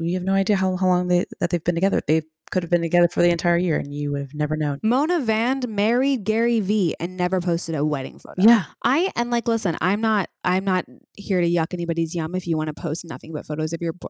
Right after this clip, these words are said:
Speaker 2: of your man, go
Speaker 1: Of
Speaker 2: off.
Speaker 1: course, yes.
Speaker 2: I have dated
Speaker 1: Absolutely.
Speaker 2: enough to know that I will not be posting a photo of my man until we've been together for at least a year. Like,
Speaker 1: Mm-hmm.
Speaker 2: at least a year. Like, I just, I'm not comfortable.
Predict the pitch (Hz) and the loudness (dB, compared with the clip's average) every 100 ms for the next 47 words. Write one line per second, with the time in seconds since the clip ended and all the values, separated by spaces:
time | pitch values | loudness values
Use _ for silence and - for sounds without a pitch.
0 | 180 180 180 175 165 190 202 180 214 247 | -2 0 0 0 -2 -2 -2 0 0 2
1 | 156 190 - 196 165 147 - - - 180 | 2 2 2 2 0 0 -2 -2 2 2
2 | 190 226 190 175 175 190 180 170 147 170 | 2 0 0 0 2 4 6 6 6 6
3 | 214 - - 190 170 165 175 202 185 - | 4 -2 -8 -6 -2 0 2 2 -2 -2
4 | - 165 185 175 170 165 175 175 - 170 | -2 2 2 2 0 0 0 -2 0 -2
5 | - 165 - 165 - 170 185 - 156 165 | -2 -10 -10 -8 0 2 2 0 -6 -4
6 | 165 170 160 160 - 156 - 156 160 160 | -6 -4 -6 -6 -8 -10 -6 -4 -4 -6
7 | - 147 151 147 139 143 151 139 139 160 | -10 -10 -10 -10 -10 -10 -8 -8 -10 -14
8 | - - 147 160 165 135 - _ _ _ | -14 -18 -20 -16 -12 -12 -14 _ _ _
9 | - 156 147 160 147 170 151 - - 185 | -4 0 2 2 -2 -6 -10 -14 -4 -2
10 | 170 165 196 190 - - 160 147 135 143 | 0 0 0 0 -2 -2 -4 -4 -8 -10
11 | _ - 190 - 196 202 196 - 190 190 | _ -6 -2 0 0 0 -2 -2 -2 0
12 | - - 196 196 202 185 185 | -2 -2 -4 -2 0 2 0